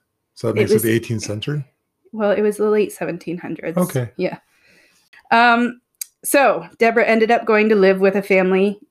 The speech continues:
Speaker 2: friend in rural Massachusetts, and her mother died shortly after. But at the age of ten, Deborah was sold into indentured servitude.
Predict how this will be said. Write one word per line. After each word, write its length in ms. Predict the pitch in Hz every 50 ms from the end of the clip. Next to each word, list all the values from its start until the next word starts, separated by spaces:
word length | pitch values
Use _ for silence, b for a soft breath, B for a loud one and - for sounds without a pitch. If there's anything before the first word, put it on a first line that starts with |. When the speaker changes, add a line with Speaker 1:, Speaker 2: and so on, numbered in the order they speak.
| _ _
Speaker 2:
friend 460 | _ - 190 160 156 156 160 165 175
in 260 | - - 190 180 185 185
rural 460 | 185 202 208 202 190 196 175 180 -
Massachusetts, 1040 | - 175 165 175 - 185 - - 175 175 - - - 170 - - - - - - - _ _ _ _ _ _ _ -
and 180 | 208 202 190
her 120 | - 208 214
mother 220 | 214 208 214 208
died 300 | 202 - 143 160 160 160
shortly 340 | - - 175 - - 170 165
after. 460 | - 160 160 - - - - - - _ _ _ _ _ b b b b b b b b b b b b b b b b b b b _ _ _ _
But 140 | - 233 214
at 160 | - 226 220
the 160 | 226 233 208 -
age 220 | 233 262 277 262
of 120 | 339 311
ten, 380 | - - 220 190 185 185 190 196
Deborah 340 | 180 202 202 208 214 208 202
was 160 | 202 196 196
sold 320 | - 202 190 190 190 190 -
into 640 | 196 190 175 175 175 165 - - - 175 175 180 165
indentured 720 | - 190 175 175 170 196 180 190 190 - - 190 185 185 175
servitude. 760 | - - 180 180 180 180 180 - - - - 147 - 156 -